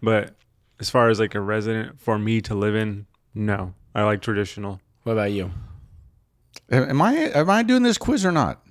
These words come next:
Speaker 2: Are you gonna ask this question later?
Speaker 3: Um, I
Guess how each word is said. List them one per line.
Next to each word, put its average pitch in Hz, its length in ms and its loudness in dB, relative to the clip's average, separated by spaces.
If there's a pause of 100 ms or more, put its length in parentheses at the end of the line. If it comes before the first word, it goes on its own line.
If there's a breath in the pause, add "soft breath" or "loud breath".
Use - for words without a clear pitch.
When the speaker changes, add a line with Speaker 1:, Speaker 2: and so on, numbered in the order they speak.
(120)
Speaker 2:
Are - 60 -6
you 117 140 2
gonna 120 180 6
ask 123 220 0
this 120 120 -4
question - 360 -6
later? 143 280 -6 (1200)
Speaker 3:
Um, 104 640 2 (460)
I 151 680 4